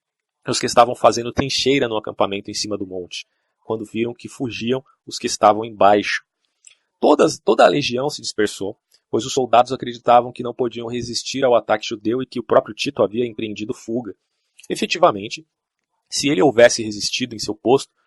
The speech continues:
os demais não haveriam escapado. Fugiram todos, dispersando-se por todos os lados, como se o envolvesse em um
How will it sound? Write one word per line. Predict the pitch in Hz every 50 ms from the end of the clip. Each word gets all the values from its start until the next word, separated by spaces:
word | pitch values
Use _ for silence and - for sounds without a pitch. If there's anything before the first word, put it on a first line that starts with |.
| _ _
os | - 113
demais | 104 117 113 110 110 117 107
não | 117 117 117
haveriam | 113 117 110 107
escapado. | 107 - - 131 120 - - - - _ _ _ _ _ _ - _ _ _ _ _ _ _ _
Fugiram | - - - 208 220 208
todos, | - - 156 147 - - - - - - -
dispersando-se | - - - - 110 - - - 131 147 160 151 127 113 - - 107
por | - - 107 104
todos | - - 123 117 -
os | 123 113 -
lados, | - 110 110 117 120 123 - - - - -
como | - 104 104 107
se | - - - 117 113
o | 113 113
envolvesse | 110 107 101 110 104 98 90 101 117 131 - - - - _ _ _ _ _ _ _ _ _ _ _ _ _ _ _ _ _ _ _ _ _ _ _
em | 110 117 120 123 120 120 120 117 - _ _ _ _
um | 123 123